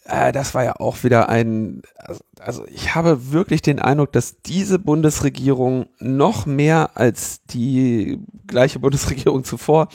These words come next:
mh, dieses, ähm, dieses Dodging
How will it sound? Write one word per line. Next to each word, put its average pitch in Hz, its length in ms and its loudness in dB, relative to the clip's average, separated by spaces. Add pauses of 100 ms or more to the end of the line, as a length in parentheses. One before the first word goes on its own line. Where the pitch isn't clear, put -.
(640)
mh, 120 240 -4 (960)
dieses, 139 680 2
ähm, 120 480 0 (460)
dieses 123 420 -6
Dodging 127 680 0